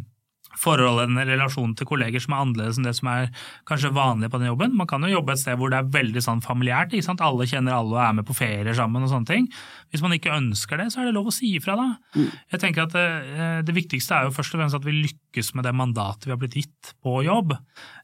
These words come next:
Speaker 1: Eh, og det mandatet kan løses på forskjellige måter. Det også er jo litt sånn viktig å vite når man går inn i en jobb da, at, eh,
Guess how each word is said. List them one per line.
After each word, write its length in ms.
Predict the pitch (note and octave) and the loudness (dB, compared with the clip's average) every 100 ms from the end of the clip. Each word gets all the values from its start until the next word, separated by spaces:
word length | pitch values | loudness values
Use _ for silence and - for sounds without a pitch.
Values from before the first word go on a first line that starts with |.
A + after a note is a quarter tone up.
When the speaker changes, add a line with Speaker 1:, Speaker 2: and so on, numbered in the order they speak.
| - | -6
Speaker 1:
Eh, 100 | C3+ | -2
og 140 | C#3+ | 0
det 80 | C#3+ | 2
mandatet 400 | C#3+ C#3 B2+ D#3+ | 2 2 0 0
kan 160 | F#3 E3+ | 0 2
løses 480 | D#3 A#2 - A#2 | 2 2 -2 -4
på 160 | - B2+ | -4 -6
forskjellige 640 | - D3 - B2+ G#2+ C3+ | -4 -4 -2 0 0 0
måter. 560 | D3+ D3 G#2+ _ F#3 E3+ - _ | 0 0 -4 _ -2 -2 -4 _
Det 160 | C#3 D3 | -2 0
også 220 | C3+ F3+ | 2 2
er 80 | C#3 | 2
jo 60 | C#3+ | 2
litt 100 | C#3+ | 0
sånn 140 | C#3+ | -2
viktig 400 | D3 - - - | -4 -6 -8 -4
å 20 | B2 | 0
vite 300 | B2+ A2 A#2+ | 0 -2 -2
når 80 | |
man 140 | A#2 B2+ | 0 0
går 240 | A#2 A#2+ | 0 -2
inn 160 | A#2 G#2 G#2+ | 0 0 0
i 80 | A2+ | 0
en 80 | |
jobb 160 | C3 D3+ | -2 0
da, 160 | F3+ E3 | 0 0
at, 120 | E3 | 0
eh, 120 | D3+ | 0